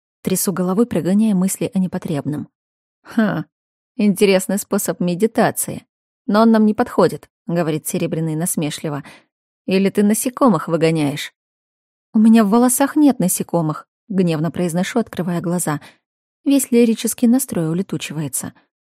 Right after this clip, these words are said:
"Если только ты не развёл в своём замке антисанитарию". "Столько нечистоплотных гостей приехало,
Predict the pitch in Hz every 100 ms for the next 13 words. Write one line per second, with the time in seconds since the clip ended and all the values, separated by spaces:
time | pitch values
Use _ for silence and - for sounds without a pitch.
0 | _ - 392 285 247 247 240 247 240 226
1 | 226 226 214 214 214 - 208 208 240 240
2 | 220 214 240 226 226 - 220 214 247 180
3 | 143 - _ _ _ _ _ _ _ _
4 | - - 202 190 196 190 - 202 185 -
5 | 196 - 185 180 202 - 233 - 170 156
6 | 147 151 151